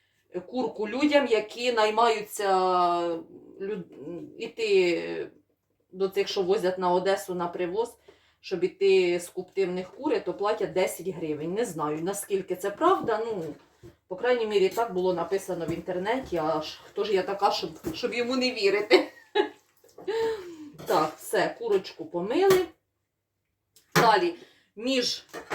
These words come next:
ножками і гузкою роблю задній поперечний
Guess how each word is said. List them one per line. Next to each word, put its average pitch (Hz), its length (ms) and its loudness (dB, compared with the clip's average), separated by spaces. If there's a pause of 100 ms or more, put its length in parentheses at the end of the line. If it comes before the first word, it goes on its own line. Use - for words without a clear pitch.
(140)
ножками 240 880 2 (360)
і 269 100 0
гузкою 247 920 -4 (340)
роблю 247 420 2
задній 233 400 2
поперечний 208 720 0